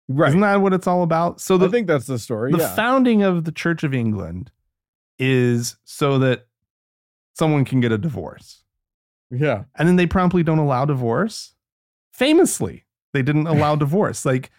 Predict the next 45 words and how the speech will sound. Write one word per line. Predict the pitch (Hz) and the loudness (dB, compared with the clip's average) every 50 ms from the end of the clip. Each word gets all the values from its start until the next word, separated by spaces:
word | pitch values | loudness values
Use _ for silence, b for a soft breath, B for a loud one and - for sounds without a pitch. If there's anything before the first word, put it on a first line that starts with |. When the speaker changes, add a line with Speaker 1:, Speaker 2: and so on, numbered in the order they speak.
| _ _ _ _ | _ _ _ _
Speaker 2:
you | 202 202 | 0 0
know, | 165 120 127 | 2 2 2
like | 139 143 143 135 | 0 0 -2 -2
the | - 156 | -4 -6
Queen's | - - 190 185 185 180 175 165 - | -2 0 2 2 4 4 4 2 2
sister | - - 196 180 - - - 101 - - - - _ _ _ _ _ _ _ _ _ _ - | 0 0 -2 -2 -2 -2 -4 -4 -4 -6 -10 -18 _ _ _ _ _ _ _ _ _ _ -4
who | 147 139 | -4 -2
couldn't | - - 160 147 143 135 | -2 0 0 0 0 0
get | 127 143 139 127 | -2 -2 -2 -2
a | 131 | -2
divorce. | 123 127 117 123 131 123 101 73 - - - - - | -2 -2 -4 -2 -2 -2 -4 -4 -8 -12 -20 -10 -4
Or | 143 139 143 | -2 0 2
no, | 156 147 127 | 2 2 2
she | 117 - - 165 | 0 0 -2 -2
couldn't | - 196 165 147 143 147 | 0 0 0 0 0 0
marry | 139 147 165 165 156 131 | 0 0 2 2 0 0
a | 113 | 0
divorced | 110 117 107 110 113 110 110 107 - - - | -2 -2 -4 -2 -2 -4 -4 -4 -8 -8 -8
man | 110 107 101 - - - - _ _ _ _ _ _ - | -6 -6 -6 -8 -12 -16 -20 _ _ _ _ _ _ -10
or | |
something | 101 - 104 98 - 147 - - | -8 -8 -8 -6 -2 0 0 2
like | 185 - - - | 0 0 -2 -6
Speaker 1:
<laughs> | |
Speaker 2:
that, | - - - - _ - | -10 -12 -12 -14 _ -6
right? | 107 104 104 - 226 - _ _ - | -4 -2 -2 -4 -4 -8 _ _ -4
Speaker 1:
They're | 190 202 | -2 -2
very | 180 156 160 233 233 240 247 202 | -2 0 0 2 2 2 2 0
snooty | - - 190 190 180 160 139 117 107 | -2 -4 -2 -2 -2 0 -2 -4 -8
about, | 101 101 98 92 - _ | -10 -12 -14 -16 -10 _
Speaker 2:
And | - 208 220 | 0 2 2
it's, | 226 214 - - | 2 2 -2 -6
Speaker 1:
about | 104 101 98 - 165 202 | -14 -10 -6 -4 -4 -4
Speaker 2:
okay, | - 185 160 156 | -2 -2 -2 -2
Speaker 1:
things. | 151 - - | -4 -6 -6
Speaker 2:
all | 147 165 | -4 -2
right, | 170 147 - - | -2 -2 -4 -4
that's | 139 135 - - | -6 -8 -6 -6
funny. | - 190 185 143 131 123 - _ _ _ _ _ _ _ | -4 -4 -2 -2 -2 -4 -6 _ _ _ _ _ _ _
That's | - - 147 | -8 -4 -2
ironic. | 135 131 143 147 143 120 107 107 - - _ _ _ _ _ _ _ _ _ _ _ _ _ _ _ _ - | -2 0 0 0 -2 -2 -4 -4 -8 -12 _ _ _ _ _ _ _ _ _ _ _ _ _ _ _ _ -2
Speaker 1:
Yeah. | 120 120 123 127 131 131 127 123 113 110 110 123 | 0 2 2 2 2 2 0 0 -2 -2 -2 -4
Speaker 2:
<laughs> | 123 - | -4 0
Speaker 1:
So | 196 196 202 208 214 - | 0 2 2 2 2 0
anyway, | 180 214 233 233 208 180 170 165 160 160 165 170 - - _ _ _ _ _ _ - | 0 -2 -2 0 0 2 2 4 4 2 2 0 -2 -6 _ _ _ _ _ _ -8
uh, | 151 147 151 156 160 160 151 - | -2 0 2 2 2 2 0 -4